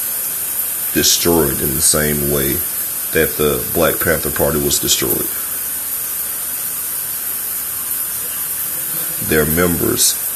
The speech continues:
wasn't put in prison, and their children wasn't chastised the same way that the Black Panthers were. And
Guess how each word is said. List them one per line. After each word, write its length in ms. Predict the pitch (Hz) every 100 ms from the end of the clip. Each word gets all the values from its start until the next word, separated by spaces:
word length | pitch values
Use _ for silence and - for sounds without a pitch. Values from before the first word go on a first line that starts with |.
| - - -
wasn't 360 | 80 78 73 -
put 160 | 90
in 180 | 78 76
prison, 560 | - 76 71 71 50 - - - - - - - -
and 140 | 76
their 420 | 73 76 71 62 -
children 640 | - - 85 78 67 69 69 82 - -
wasn't 340 | 71 78 73
chastised 680 | - 82 78 - 73 65 64
the 80 | 76
same 340 | 73 78 76
way 200 | 73 69
that 420 | 65 - - - 53
the 140 | 69
Black 240 | 78 78 -
Panthers 400 | 87 80 - -
were. 220 | - - - - - - - - - - - - - - - - - - - - - - - - - - - - - - - - - - - - - - - - - - -
And 420 | 92 82 82 82